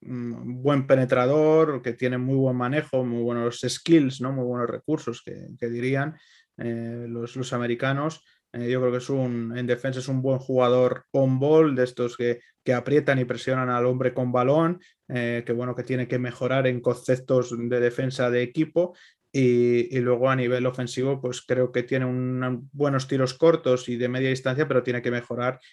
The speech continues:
en el, en el tiro exterior, donde creo que el año pasado hizo un veintidós coma dos por ciento.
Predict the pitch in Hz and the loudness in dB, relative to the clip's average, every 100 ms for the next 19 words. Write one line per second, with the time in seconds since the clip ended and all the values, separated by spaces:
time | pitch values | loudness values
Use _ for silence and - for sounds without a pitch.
0 | _ - 127 120 117 117 131 120 120 131 | _ -6 -2 0 0 -2 -2 -4 -4 -2
1 | 127 - 120 120 131 131 117 117 117 - | -2 0 0 0 0 0 -2 -4 -8 -6
2 | 120 120 123 120 120 120 120 120 127 120 | -6 -2 0 0 0 -2 -4 -6 -6 -6
3 | 117 127 123 120 117 120 120 120 117 117 | -4 -4 -2 -4 -2 -4 -4 -4 -2 -4
4 | - 117 131 127 117 | -6 -10 -6 -6 -6